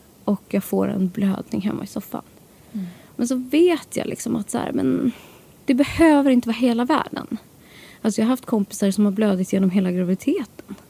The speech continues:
Speaker 1: Liksom. Men samtidigt så kände jag liksom i magen att så här, nej,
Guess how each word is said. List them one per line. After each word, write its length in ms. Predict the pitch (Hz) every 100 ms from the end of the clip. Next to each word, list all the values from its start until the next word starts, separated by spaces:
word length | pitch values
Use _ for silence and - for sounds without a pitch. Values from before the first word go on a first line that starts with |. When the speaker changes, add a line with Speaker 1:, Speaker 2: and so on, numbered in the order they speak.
| -
Speaker 1:
Liksom. 360 | - 208 - 214 - -
Men 180 | - 262
samtidigt 560 | - 294 247 - 311 -
så 120 | 226
kände 680 | - - 302 302 202 214 349
jag 120 | 220
liksom 320 | 185 - 196
i 60 | 190
magen 680 | 196 190 175 180 185 175 180 - - - - -
att 160 | -
så 100 | -
här, 180 | 214 220 - - - -
nej, 440 | 254 277 294 302